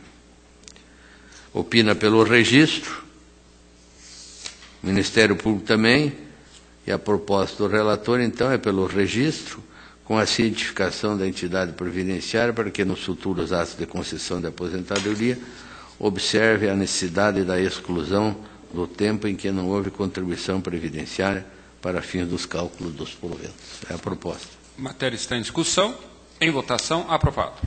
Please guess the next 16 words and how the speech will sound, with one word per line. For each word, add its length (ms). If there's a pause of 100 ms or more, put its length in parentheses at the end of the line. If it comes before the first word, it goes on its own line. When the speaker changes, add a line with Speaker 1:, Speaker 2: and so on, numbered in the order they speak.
(440)
Speaker 1:
Oitenta 520
e 60
sete, 360
oitocentos 640
e 60
sessenta 320
e 40
sete, 460 (840)
inativação 800
voluntária 580
de 140
Ana 220
Maria 340
dos 280
Reis 300
Bruneri, 680